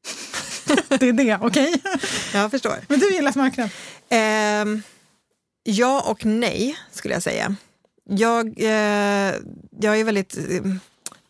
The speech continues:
Speaker 2: petig med hur den ska vara.
Speaker 1: Mm.
Speaker 2: Alltså, när jag har en helt ny batch av choklad, eh, marängsmörkräm,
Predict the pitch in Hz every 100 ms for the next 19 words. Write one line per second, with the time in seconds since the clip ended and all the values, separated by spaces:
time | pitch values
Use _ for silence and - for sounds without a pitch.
0 | _ _ - 247 190 - 320 196 185 185
1 | 185 185 180 220 247 226 - 226 - 214
2 | 214 226 240 247 247 - 214 208 - -
3 | - 262 254 214 208 208 180 190 196 -
4 | - - 185 180 180 - 185 190 180 175
5 | 180 170 175 170 170 180 185 175 175 165
6 | 175 170 - 165 160